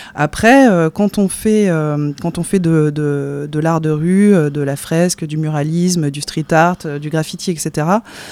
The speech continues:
on, en fait, on part du principe que, une fois posé, euh, notre graphe, notre fresque, notre visuel ne nous appartient plus. Il appartient à la rue, donc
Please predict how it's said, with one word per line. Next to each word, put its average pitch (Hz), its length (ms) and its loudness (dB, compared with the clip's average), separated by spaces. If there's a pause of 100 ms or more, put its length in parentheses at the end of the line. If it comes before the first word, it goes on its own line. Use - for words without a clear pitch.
(280)
on, 170 680 0 (520)
en 156 60 -6
fait, 208 180 2
on 190 100 4
part 220 220 4
du 196 120 2
principe 196 600 0 (240)
que, 220 380 2
une 202 140 2
fois 202 300 -2
posé, 190 580 0 (420)
euh, 160 180 0
notre 170 300 0
graphe, 170 340 2
notre 165 260 -2
fresque, 180 420 -2
notre 160 200 -4
visuel 175 300 4
ne 214 80 8
nous 190 160 4
appartient 180 380 -2
plus. 165 200 -6
Il 180 80 0
appartient 185 300 -2
à 233 100 2
la 185 140 2
rue, 214 240 2
donc 208 160 0